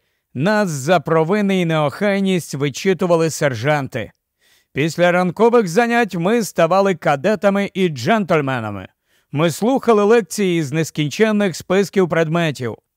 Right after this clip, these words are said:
Це були математика, галактографія, ксенологія, гіпнопедія, логіка, стратегія і тактика,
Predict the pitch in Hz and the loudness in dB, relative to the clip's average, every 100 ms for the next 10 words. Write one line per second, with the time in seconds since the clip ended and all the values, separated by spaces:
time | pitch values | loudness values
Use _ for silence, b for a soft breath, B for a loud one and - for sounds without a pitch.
0 | _ - 226 233 202 214 214 202 160 - | _ -2 2 4 4 4 2 2 -2 -4
1 | 139 139 131 135 147 214 - 190 190 160 | -2 -2 -2 -2 0 0 0 -4 0 0
2 | 185 220 - 170 120 175 208 - 185 170 | 2 0 0 -2 0 0 0 0 0 0
3 | - 277 233 180 190 226 196 202 180 165 | -2 -2 0 2 2 2 2 0 0 -2
4 | b b b 143 226 - 226 202 - 202 | b b b -2 -2 2 0 0 2 2
5 | 220 175 196 180 165 175 208 190 175 185 | 2 0 0 2 2 2 4 2 0 -2
6 | 170 - 143 - 202 214 165 139 123 120 | -2 -2 -2 0 0 0 0 -2 -2 -4
7 | - 208 196 208 165 190 160 | 2 2 2 -2 0 0 -2